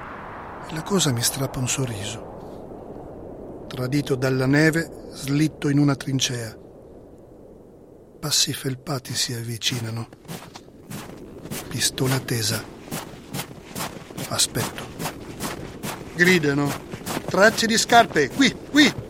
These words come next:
Veniamo!" Mi scoprono. No,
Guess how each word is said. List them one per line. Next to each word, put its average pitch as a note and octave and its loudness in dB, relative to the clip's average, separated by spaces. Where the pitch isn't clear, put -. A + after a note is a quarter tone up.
Veniamo!" A3+ 4
Mi - -6
scoprono. A#2+ -4
No, - -2